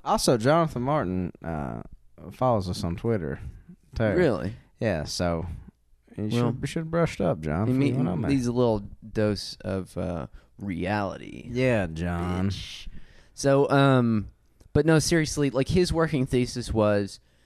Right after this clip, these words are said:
Speaker 2: that p-, all politics have been nationalized now. Like, um,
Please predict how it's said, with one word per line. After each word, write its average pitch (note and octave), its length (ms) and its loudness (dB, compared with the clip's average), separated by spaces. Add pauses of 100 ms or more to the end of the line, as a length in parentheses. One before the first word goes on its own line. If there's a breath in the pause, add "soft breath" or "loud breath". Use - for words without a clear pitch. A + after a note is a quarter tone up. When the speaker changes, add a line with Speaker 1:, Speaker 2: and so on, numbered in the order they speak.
(520)
Speaker 2:
that A2+ 280 -2
p-, - 80 2
all F3 280 4
politics B2+ 960 0
have A2+ 180 0
been G#2+ 200 0
nationalized G#2+ 1000 0
now. G2 540 -2
Like, F2+ 380 -4 (480 soft breath)
um, F2+ 480 0